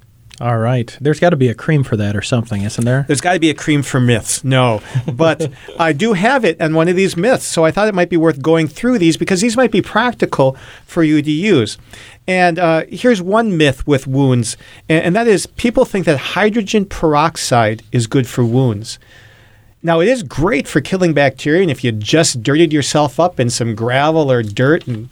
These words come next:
Speaker 2: cut yourself, it's great one time to clean it up. The problem is it kills healing cells. So if you want to heal a wound, hydrogen peroxide is guaranteed to make it take longer. Although the best use of hydrogen peroxide, do you know what that is in the medical office?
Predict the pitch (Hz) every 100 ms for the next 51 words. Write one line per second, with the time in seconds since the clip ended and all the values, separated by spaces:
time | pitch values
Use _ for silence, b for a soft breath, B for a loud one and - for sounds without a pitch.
0 | - - 165 175 190 185 185 - 127 123
1 | 135 165 - 143 160 165 151 156 135 -
2 | 151 139 151 151 - B B B B B
3 | - 123 - 226 180 135 123 127 - 180
4 | 165 - 147 127 110 - 123 104 104 -
5 | - - 127 151 160 156 151 170 160 147
6 | 208 233 214 b b b - 127 139 143
7 | - 147 131 151 131 117 139 156 170 165
8 | 165 143 135 135 151 151 - - 117 120
9 | - - 113 123 123 107 120 - _ b
10 | b b - 160 170 180 254 220 196 -
11 | - - 127 104 185 190 - 190 185 165
12 | 175 160 165 - 165 180 - 233 143 135
13 | 151 156 160 160 156 147 151 143 147 143
14 | 156 214 -